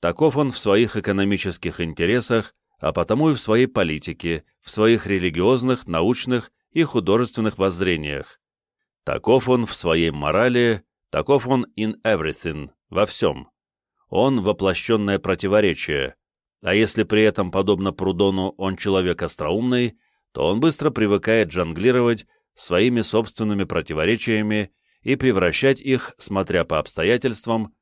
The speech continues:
в неожиданные, кричащие, подчас скандальные, подчас блестящие парадоксы. Шарлатанство в науке и политическое приспособленчество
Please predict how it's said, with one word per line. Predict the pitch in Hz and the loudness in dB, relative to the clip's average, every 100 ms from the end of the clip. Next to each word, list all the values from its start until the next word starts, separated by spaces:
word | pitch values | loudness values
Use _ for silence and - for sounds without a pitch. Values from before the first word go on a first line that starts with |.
| _ | _
в | - 73 | -14 -8
неожиданные, | 90 90 87 107 127 127 127 120 | -2 -2 -2 0 2 2 2 0
кричащие, | - 76 - 104 113 - 120 113 - _ _ | -2 -6 -2 -2 -2 -2 0 0 -2 _ _
подчас | 87 82 - 92 - - | -4 -2 -2 -2 -2 -8
скандальные, | - 80 78 73 113 117 117 117 107 _ _ - | -6 -6 -4 -2 0 0 0 -2 -4 _ _ -8
подчас | 65 - 123 143 | -8 -2 0 0
блестящие | 101 98 87 80 80 - 90 | 0 -2 -2 -2 -2 -2 -4
парадоксы. | - 85 90 90 - - 65 - _ _ _ _ _ _ _ _ | -2 0 2 0 -2 -8 -10 -12 _ _ _ _ _ _ _ _
Шарлатанство | - 78 98 104 117 110 - 98 | -2 2 2 4 2 2 0 0
в | |
науке | 92 104 113 - 92 92 | 2 2 2 0 -2 -2
и | 95 | -4
политическое | 95 104 98 98 92 - 95 | -4 -2 -2 -4 -8 -4 -2
приспособленчество | 87 90 - 90 85 82 131 113 87 - 73 69 | 0 -4 -4 -6 -4 0 2 2 -6 -8 -6 -8